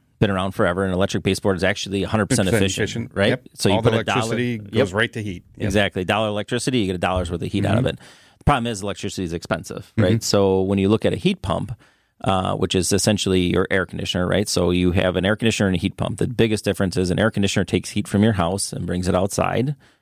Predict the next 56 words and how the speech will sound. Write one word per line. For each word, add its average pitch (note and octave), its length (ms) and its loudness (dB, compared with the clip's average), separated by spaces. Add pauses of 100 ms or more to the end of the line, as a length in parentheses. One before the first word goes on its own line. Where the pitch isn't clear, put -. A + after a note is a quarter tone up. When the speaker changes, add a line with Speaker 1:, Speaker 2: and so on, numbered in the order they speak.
(120)
Speaker 1:
and G2 100 4
that's F#2 160 0
it. - 140 0
It - 60 -20
can G2 120 -2
go F2 120 0
one F2+ 260 2
way, F2 320 -4 (140)
right? F#2 200 2
Speaker 2:
Yeah. F#2 160 -2 (340)
Speaker 1:
A - 60 -6
heat - 260 0
pump A2 280 0
can G#2 140 2
do G#2+ 100 2
both. G#2 300 0
It E2 40 -4
can F2+ 120 -8
take G2 180 0
the F#2+ 60 0
heat G2+ 160 0
from G2+ 100 2
your F#2+ 80 6
house F#2 240 0
and F#2 60 -8
bring F#2+ 120 -2
it F#2+ 40 0
outside, G#2+ 440 0
or G2+ 460 0
it - 160 -6
can F#2+ 140 -2
take F2+ 180 0
heat - 180 0
from - 200 -4
outside G2 420 0
and F2+ 100 -2
bring F#2 140 -2
it F#2 80 -4
back F#2 240 -2
in G2 60 2
your F#2 100 2
house. F2+ 320 -2
And F2+ 100 0
Speaker 2:
And G2 80 4
Speaker 1:
then G2+ 140 4
Speaker 2:
then G2 100 0
you, G2 160 -4
that's B2 240 0
when A#2+ 120 -2
you G2+ 80 -4
get G2+ 180 -4
people G2 340 -2
looking G2 260 0
at F#2 100 0
you G2 160 0
like F2+ 200 2